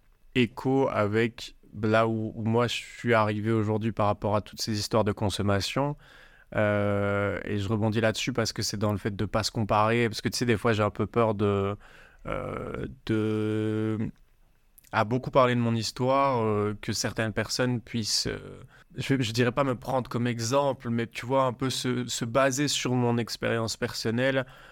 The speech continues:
euh, pour s'identifier à la leur ou quelque chose comme ça et se dire, Ah bah tiens, par exemple sur ma consommation encore occasionnelle, euh, qui est de plus en plus rare, mais voilà, qui peut arriver de, de, d'M D M A,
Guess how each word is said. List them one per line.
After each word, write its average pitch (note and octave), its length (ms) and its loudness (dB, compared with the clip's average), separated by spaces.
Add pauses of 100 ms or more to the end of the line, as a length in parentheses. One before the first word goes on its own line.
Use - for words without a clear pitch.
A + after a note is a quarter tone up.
(200)
euh, G#2+ 300 -6 (180)
pour A#2 160 -8
s'identifier B2+ 720 0
à A#2+ 100 4
la A2 140 2
leur B2+ 480 2
ou A2+ 100 -2
quelque A2 240 -4
chose - 200 -4
comme G#2+ 180 -2
ça C3 240 2
et B2 80 2
se G#2 80 -4
dire, A#2+ 180 -2
Ah B2+ 60 4
bah G#2+ 160 -2
tiens, B2+ 320 0 (320)
par A2 140 -2
exemple A2 280 0
sur - 160 -4
ma G#2+ 140 0
consommation A2 720 -2
encore G#2 220 0
occasionnelle, G#2+ 800 4 (440)
euh, G#2 160 -10
qui - 120 -2
est G#2 40 2
de F#2+ 60 -16
plus G#2 180 -4
en G2+ 100 0
plus A2+ 140 -4
rare, A2 340 2
mais F#2+ 300 0
voilà, G#2 320 2
qui - 140 -8
peut - 120 -4
arriver A2+ 540 0
de, G#2 420 0
de, G#2+ 240 -2
d'M G#2 280 0
D A2 140 2
M G#2+ 120 2
A, D3 240 2